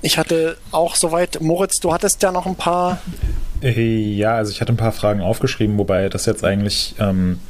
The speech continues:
Speaker 2: überwiegend beantwortet wurde. Was, was mich noch, ähm, jetzt interessieren würde, was aber auch Potenzial hat, noch mal ausufern zu werden. Also wir haben uns ja jetzt viel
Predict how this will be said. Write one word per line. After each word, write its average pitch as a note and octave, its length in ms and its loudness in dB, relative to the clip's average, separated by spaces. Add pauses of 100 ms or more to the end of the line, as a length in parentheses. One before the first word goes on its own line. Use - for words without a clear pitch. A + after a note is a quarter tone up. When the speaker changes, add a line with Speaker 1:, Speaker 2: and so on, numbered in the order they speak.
(420)
Speaker 2:
überwiegend G#2 500 0
beantwortet F#2+ 560 2 (180)
wurde. G2 600 0
Was, - 420 -2 (140)
was G#2 400 0
mich A#2+ 180 2
noch, A#2 260 0
ähm, G#2 500 0
jetzt A2 200 0
interessieren B2 500 0
würde, A2+ 520 2
was G2 120 -2
aber G2 120 2
auch G2+ 180 0
Potenzial F#2+ 500 2
hat, G2+ 140 0
noch G#2+ 140 2
mal G2 260 0 (560)
ausufern A#2 460 0
zu - 120 -2
werden. G2 200 2
Also F#2 160 0
wir F#2+ 80 2
haben G2+ 80 2
uns - 80 0
ja G#2+ 80 2
jetzt F#2+ 200 0
viel A2 440 0